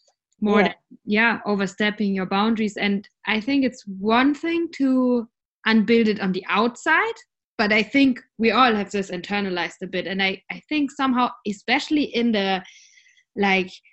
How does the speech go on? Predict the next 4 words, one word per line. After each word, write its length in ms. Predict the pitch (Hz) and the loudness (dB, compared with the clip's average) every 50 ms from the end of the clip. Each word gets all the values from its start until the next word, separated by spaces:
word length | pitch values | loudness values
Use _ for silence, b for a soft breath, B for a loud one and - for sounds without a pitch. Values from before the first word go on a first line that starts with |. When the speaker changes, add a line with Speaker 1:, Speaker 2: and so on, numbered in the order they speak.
| b b _ _ _ _ | b b _ _ _ _
Speaker 1:
wellness, 1080 | - 196 208 202 233 262 262 277 277 269 262 262 262 262 262 254 208 - - - - - - _ _ _ _ - - | -4 -2 0 2 4 4 4 4 4 4 4 4 4 4 2 0 -2 -6 -12 -18 -20 -20 -20 _ _ _ _ -12 -10
healing, 640 | 233 - - 262 262 269 277 269 254 247 240 240 240 | -6 2 4 6 6 8 6 6 4 4 4 2 2
spirituality 1080 | 226 - - 233 208 196 - - 226 202 196 214 233 269 294 311 302 - 302 294 285 285 | 0 -2 -2 -2 -2 -2 -2 -4 -2 0 0 2 2 0 0 -2 -4 -2 0 0 0 0
industry, 680 | - - 269 285 285 269 294 - - - 277 294 | 0 2 4 4 4 2 0 -4 -6 -2 0 0